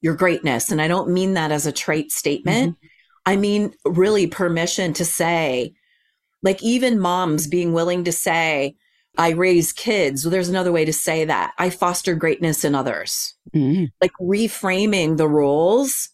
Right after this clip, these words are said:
Speaker 1: as the actual thing that you do
Speaker 2: Mm-hmm.
Speaker 1: is the beginning of how we break up with the conditionings to stop seeing ourselves as a role.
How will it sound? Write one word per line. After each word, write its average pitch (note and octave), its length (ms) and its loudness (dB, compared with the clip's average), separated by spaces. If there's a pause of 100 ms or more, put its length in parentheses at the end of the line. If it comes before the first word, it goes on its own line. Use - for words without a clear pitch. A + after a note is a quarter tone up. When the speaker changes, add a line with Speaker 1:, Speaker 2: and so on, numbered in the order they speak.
(160)
Speaker 1:
as F3+ 220 -2
the F3+ 200 -2
actual F3 380 -2
thing E3 340 0
that D#3 160 -2
you C#3+ 140 0
do C3+ 400 0 (340)
Speaker 2:
Mm-hmm. C#3 480 -4
Speaker 1:
is D#3+ 220 0
the F#3+ 100 2
beginning E3 840 0 (320)
of F3 140 2
how F#3 300 0
we F#3+ 200 2
break E3 360 0
up F3+ 220 -2
with D#3 340 0 (300)
the E3+ 120 2
conditionings E3 880 0
to E3 80 -6
stop E3 360 -2
seeing G3 400 -2
ourselves D3 540 -2
as D3 180 -2
a C#3 100 0
role. C3+ 600 2